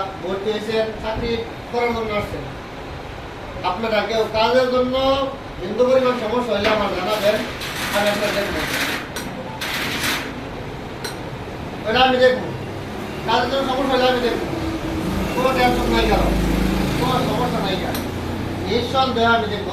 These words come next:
দিন কাছে গেলে ওদিন আমি শিখাবো। কেউ হার মানবেন না,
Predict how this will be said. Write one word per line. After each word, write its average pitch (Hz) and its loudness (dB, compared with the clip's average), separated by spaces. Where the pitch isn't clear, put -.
দিন 208 -2
কাছে 240 -2
গেলে 214 0
ওদিন 208 -2
আমি 196 -4
শিখাবো। 156 -4
কেউ 240 4
হার 208 4
মানবেন 233 0
না, 269 6